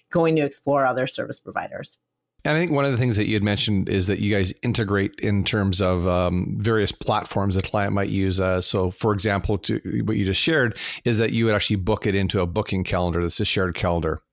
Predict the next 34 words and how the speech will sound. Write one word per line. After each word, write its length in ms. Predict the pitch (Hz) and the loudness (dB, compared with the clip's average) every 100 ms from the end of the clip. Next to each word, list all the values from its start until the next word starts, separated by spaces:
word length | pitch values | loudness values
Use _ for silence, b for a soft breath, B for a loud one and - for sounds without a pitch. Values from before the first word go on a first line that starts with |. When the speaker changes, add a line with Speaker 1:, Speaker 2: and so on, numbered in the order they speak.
| _ | _
Speaker 1:
Yes. 240 | 170 156 - | -2 -2 -4
So 120 | - | 0
not 220 | 175 180 202 | 2 2 2
only 240 | 233 208 | 2 0
can 160 | - 170 | 0 0
we 80 | |
work 260 | 165 160 156 | 2 2 2
with 160 | 160 160 | -2 0
pretty 200 | 165 156 | 0 2
much 260 | 151 143 - | 0 -4 -6
any 240 | 160 160 156 | -2 0 0
online 440 | 151 151 147 143 | 0 2 0 0
scheduling 500 | - 143 151 143 139 | -2 -4 -2 -2 -4
system 380 | - 135 139 123 | -4 -4 -4 -2
out 300 | 131 135 - | -2 -2 -2
there, 240 | 135 131 | 0 2
you 100 | 135 | 0
know, 180 | 135 127 | -2 -4
Calendly, 600 | 127 - 175 165 156 139 135 | -6 0 2 2 2 0 -2
Schedule 440 | - 147 147 147 | -2 0 2 2
One, 260 | 143 143 139 | 0 0 -2
Secuity, 640 | 143 139 135 135 135 135 | -6 -2 0 2 0 0
you 180 | 135 139 | 0 2
name 300 | 165 170 151 | 2 2 0
it. 180 | 139 - B B - | -2 -6 B B -2
Um, 240 | 147 147 151 | 2 2 2
there 120 | 147 | 2
are 40 | |
some 240 | 147 151 147 | 0 0 2
native 300 | 143 143 135 | 2 2 0
ones 280 | 139 135 | -2 -2
within 320 | 139 135 135 135 | -4 -4 -4 -2
C 140 | - | 0
R 180 | 131 | 0